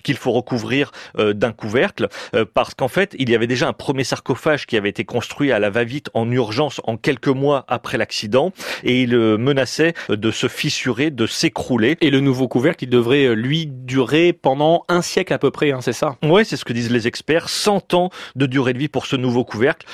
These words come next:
Speaker 1: De quoi laisser le temps, euh, de trouver, euh, pour les ingénieurs comment évacuer tous les déchets radioactifs qui restent encore,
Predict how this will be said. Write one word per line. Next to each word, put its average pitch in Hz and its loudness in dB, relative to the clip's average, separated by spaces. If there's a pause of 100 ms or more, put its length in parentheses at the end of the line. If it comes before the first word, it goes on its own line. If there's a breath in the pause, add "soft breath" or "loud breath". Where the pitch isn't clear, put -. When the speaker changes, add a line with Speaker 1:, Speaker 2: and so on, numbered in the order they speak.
(140 loud breath)
Speaker 1:
De 123 2
quoi 139 2
laisser 127 -2
le 113 0
temps, 151 -2 (260 loud breath)
euh, 117 2
de 110 0
trouver, 135 0
euh, 113 4
pour 117 0
les 110 0
ingénieurs 113 0
comment 127 0
évacuer 139 0
tous - -4
les 151 0
déchets 131 -2
radioactifs 123 -2
qui - -2
restent 117 -4
encore, 123 0